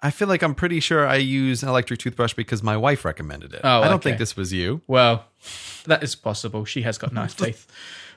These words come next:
Speaker 2: But, but anyway, the thing is, <laughs> I then went from electric toothbrushes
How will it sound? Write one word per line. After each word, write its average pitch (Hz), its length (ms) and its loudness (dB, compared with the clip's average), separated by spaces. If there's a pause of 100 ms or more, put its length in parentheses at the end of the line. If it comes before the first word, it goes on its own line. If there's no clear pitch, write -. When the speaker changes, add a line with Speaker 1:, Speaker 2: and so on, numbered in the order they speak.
(140)
Speaker 2:
But, 123 240 0 (300)
but 160 140 4
anyway, 117 440 4 (760)
the 175 140 -2
thing 214 260 4
is, - 360 4 (300)
<laughs> - 280 -6
I 180 280 4
then 139 300 0
went 131 220 -4
from 123 240 -4
electric 123 460 -4
toothbrushes - 800 -6